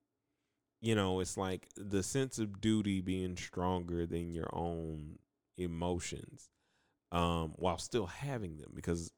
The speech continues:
war can make you emotionless. You know, P T S D is running rampant in a lot of people because of the fact that you need to turn off your emotions. Uh, you were watching, um, random,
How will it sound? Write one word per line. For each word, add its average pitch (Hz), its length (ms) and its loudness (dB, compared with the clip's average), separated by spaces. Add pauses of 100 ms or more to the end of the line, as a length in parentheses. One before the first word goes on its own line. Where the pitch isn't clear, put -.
war 90 420 4
can 98 220 0
make 87 260 0
you 87 120 2
emotionless. 82 960 -2
You 90 100 -2
know, 87 300 -2 (160)
P - 160 -10
T 90 180 -2
S 85 140 -2
D 98 240 0
is 85 120 0
running 82 300 -4
rampant 107 380 -2
in 82 80 -4
a 82 120 -6
lot 82 200 -4
of - 80 -10
people 80 480 -6 (400)
because 143 580 2
of 90 240 -2
the 85 100 -2
fact 90 280 -4
that - 140 -8
you 90 80 -6
need 85 180 -8
to 82 80 -10
turn 85 300 -6
off 78 160 -10
your 82 160 -6
emotions. - 600 -10 (420)
Uh, 85 280 4
you 104 140 4
were 101 60 6
watching, 90 540 0
um, 80 440 -4 (160)
random, 80 580 -2